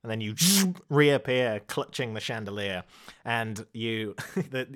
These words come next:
you hit, you all hear this ungodly squeaking as this plump figure just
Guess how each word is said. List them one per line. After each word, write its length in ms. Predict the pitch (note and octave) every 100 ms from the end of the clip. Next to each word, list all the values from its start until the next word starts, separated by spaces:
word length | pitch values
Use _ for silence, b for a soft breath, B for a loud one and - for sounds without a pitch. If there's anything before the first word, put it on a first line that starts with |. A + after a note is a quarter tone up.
| F#2
you 120 | A#2+
hit, 200 | C#3 D3
you 120 | C3
all 120 | C#3+ C#3
hear 140 | B2+
this 120 | A#2+ -
ungodly 500 | B2 A#2 B2+ A2 G2+
squeaking 720 | - - A#2+ G#2 A#2 F#2 F2+
as 120 | G2+
this 140 | G#2 G2+
plump 360 | - B2 F#2
figure 340 | - G#2+ G2+ F#2+
just 300 | F#2 F#2+